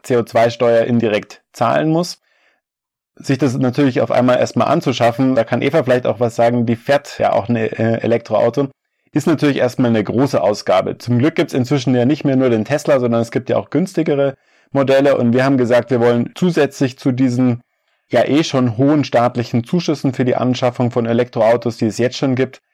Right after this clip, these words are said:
wollen wir, dass es einen Transformationsfonds gibt, wo Geringverdienende wirklich günstige, zinslose Darlehen bekommen und nochmal einen extra Zuschuss, damit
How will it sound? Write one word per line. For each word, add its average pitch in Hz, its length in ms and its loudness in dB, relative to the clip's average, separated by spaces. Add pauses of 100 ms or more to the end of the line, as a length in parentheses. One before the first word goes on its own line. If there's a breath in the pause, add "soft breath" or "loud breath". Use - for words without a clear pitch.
(260)
wollen 131 300 2
wir, 127 200 4
dass 117 280 0
es - 280 -6
einen 107 360 -2
Transformationsfonds 143 1400 0
gibt, - 280 -4 (500 soft breath)
wo 131 240 2
Geringverdienende 131 1080 2 (640 soft breath)
wirklich 147 540 0
günstige, 135 840 2
zinslose 131 880 2
Darlehen 160 440 2
bekommen 143 400 0
und 151 160 0
nochmal 127 300 0
einen 117 80 -2
extra 127 380 -2
Zuschuss, 131 540 -4 (380)
damit 123 360 -2